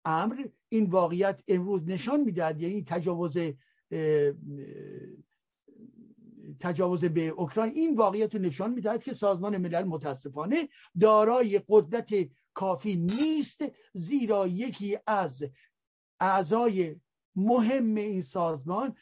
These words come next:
که در درون، در ضمن شورای امنیت این سازمان هستش،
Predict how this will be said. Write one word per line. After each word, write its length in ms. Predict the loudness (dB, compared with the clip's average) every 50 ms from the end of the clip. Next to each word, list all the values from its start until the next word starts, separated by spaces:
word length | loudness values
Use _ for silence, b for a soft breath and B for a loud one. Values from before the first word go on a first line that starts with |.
| b b b
که 100 | -2 2
در 180 | 2 2 2
درون، 460 | 2 0 0 0 2 2 2 2 2
در 360 | 2 2 2 2 2 0 0 -2
ضمن 320 | -4 -4 -4 -4 -6 -8 b b b _
شورای 920 | -16 -2 2 4 4 6 6 4 4 4 2 2 2 0 0 0 -4 -10 -14 _ _
امنیت 500 | -6 -4 -2 -2 -2 2 2 0 0 2 2 4 4 4 2 0 -6 _ _ _
این 200 | 2 2 2 2
سازمان 540 | 2 0 2 2 2 2 0 -4 -4 -4 -4
هستش، 500 | -4 -6 -8 -6 -4 0 0 0 -2